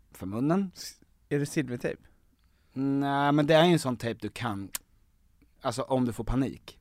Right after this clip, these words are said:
Speaker 1: dra upp. Men alltså, om du, om du inte andas med näsan, då b-, vaknar du ju. Det vet ju jag.
Speaker 2: Ja,
Speaker 1: Ja.
Speaker 2: det är inte säkert.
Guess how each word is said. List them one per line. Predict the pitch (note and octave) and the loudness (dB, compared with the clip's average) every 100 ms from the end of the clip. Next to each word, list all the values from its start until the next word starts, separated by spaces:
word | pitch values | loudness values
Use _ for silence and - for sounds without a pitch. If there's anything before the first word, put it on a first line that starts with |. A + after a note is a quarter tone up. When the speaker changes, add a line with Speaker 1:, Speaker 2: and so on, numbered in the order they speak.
| _ | _
Speaker 1:
dra | A2 B2 | -6 -4
upp. | A#2 - - - _ _ _ _ | -4 -6 -12 -12 _ _ _ _
Men | - C#3 C3+ B2+ | 2 4 4 0
alltså, | C3 - A#2+ G2 - _ _ _ _ _ | -4 -4 -4 -4 -12 _ _ _ _ _
om | - D3 C#3+ | 2 4 4
du, | D3+ - | 2 0
om | - D3 | 0 2
du | C#3 | 4
inte | C3 - | 2 2
andas | - D3 A#2+ E3 D#3+ | 2 2 4 0 -2
med | B2+ | -4
näsan, | A2+ F#2 - B2 - | -4 -6 -8 -8 -8
då | A#2 | -8
b-, | B2 B2+ | -8 -8
vaknar | A#2 B2 - - D#3 | -2 -2 -2 -6 -8
du | C#2 | -8
ju. | - - | -14 -6
Det | C#3+ | 2
vet | F3 - | 2 2
ju | E2 | -2
jag. | A#2 C#3 - - - - D3 | -8 -8 -12 -20 -20 -14 -6
Speaker 2:
Ja, | C#3 E3 A#2 A2+ C3 | 0 2 2 -2 -4
Speaker 1:
Ja. | C3 C3 | 0 2
Speaker 2:
det | |
är | |
inte | E3+ - | 2 0
säkert. | - F3 E3+ D#3 - - | -2 0 0 -4 -6 -18